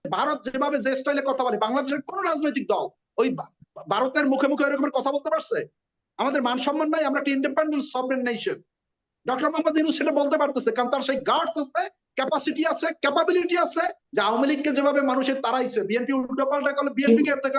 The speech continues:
আরো এত সময় লাগবে। আমার কথা ওইটাই যে যেমন আমরা কিন্তু ধরেন যে একটা দীর্ঘদিন নির্বাচন ছাড়া সরকার থাকবে সেটা যেমন পছন্দ করি না, at the same time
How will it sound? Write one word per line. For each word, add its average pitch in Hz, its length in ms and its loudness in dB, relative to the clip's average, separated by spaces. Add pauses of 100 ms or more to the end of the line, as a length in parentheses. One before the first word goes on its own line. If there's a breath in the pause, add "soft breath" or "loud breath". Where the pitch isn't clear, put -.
আরো 262 100 0 (280)
এত 247 80 -6 (120)
সময় 262 220 2
লাগবে। 202 340 0
আমার 185 180 0
কথা 196 200 -4
ওইটাই 156 260 0 (120)
যে 120 60 -4 (120)
যেমন 147 200 0 (280)
আমরা 151 180 0 (100)
কিন্তু 190 240 -2 (600)
ধরেন 156 240 -2 (260)
যে 143 80 0 (120)
একটা 135 220 -4
দীর্ঘদিন 160 520 0 (380)
নির্বাচন 156 360 0 (120)
ছাড়া 151 200 2 (120)
সরকার 143 260 0 (100)
থাকবে 143 320 -2
সেটা 147 220 -2
যেমন 151 140 -2 (100)
পছন্দ 151 220 -8 (100)
করি 127 140 2
না, 117 140 -2
at 113 100 -10
the 131 160 -4
same 196 180 2 (120)
time 113 240 0